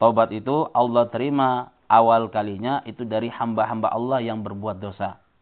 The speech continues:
Ketika mereka berbuat dosa, maka Allah Azza wa Jalla,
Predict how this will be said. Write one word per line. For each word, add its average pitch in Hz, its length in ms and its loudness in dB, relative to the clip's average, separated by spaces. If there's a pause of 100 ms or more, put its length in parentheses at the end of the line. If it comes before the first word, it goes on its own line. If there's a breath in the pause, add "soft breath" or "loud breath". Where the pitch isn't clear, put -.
(460 soft breath)
Ketika - 400 0
mereka 143 240 4
berbuat 120 400 0
dosa, 123 640 2
maka 104 320 0
Allah 120 320 0
Azza 104 240 -8
wa 101 160 -4
Jalla, 120 400 -2